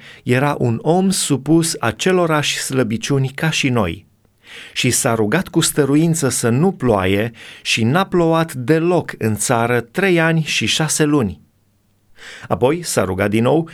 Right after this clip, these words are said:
și cerul a dat ploaie și pământul și-a dat rodul.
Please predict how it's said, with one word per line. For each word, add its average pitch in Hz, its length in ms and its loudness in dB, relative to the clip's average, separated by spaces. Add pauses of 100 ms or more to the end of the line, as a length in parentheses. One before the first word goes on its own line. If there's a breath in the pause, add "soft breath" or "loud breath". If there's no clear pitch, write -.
(120 loud breath)
și - 220 -4
cerul 139 440 0
a 110 120 -2
dat 101 220 -4
ploaie 143 600 0 (240 loud breath)
și 131 200 -2
pământul 131 560 2
și-a 127 260 0
dat 101 240 -2
rodul. 107 580 -2